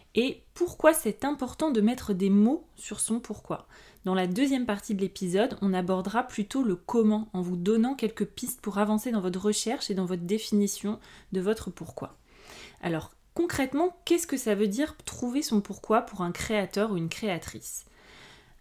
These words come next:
Alors, quand on décide de créer une marque, le pourquoi, en général, il va être au centre de tout. C'est l'A D N de votre marque. Il va influencer la communication,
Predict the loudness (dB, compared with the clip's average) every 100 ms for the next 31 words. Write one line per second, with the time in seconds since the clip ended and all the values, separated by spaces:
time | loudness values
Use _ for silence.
0 | -8 -6 -4 -6 -4 -2 2 2 2 0
1 | 0 2 2 0 2 2 4 2 0 -4
2 | -4 -2 -2 -2 -8 -8 -2 0 0 -2
3 | -2 0 2 2 2 0 0 -4 -4 -4
4 | -2 -4 -4 -6 -4 -6 -6 -4 -4 -6
5 | -8 -10 -10 -8 -2 0 2 4 4 2
6 | 2 0 0 0 -4 -4 -6 -6 -8 -18
7 | -20 -20 -20 -8 -4 -2 -2 -2 -2 -2
8 | 0 2 2 0 -2 -4 -6 -8 -6 -2
9 | 2 4 4 2 -2 -2 -4 -4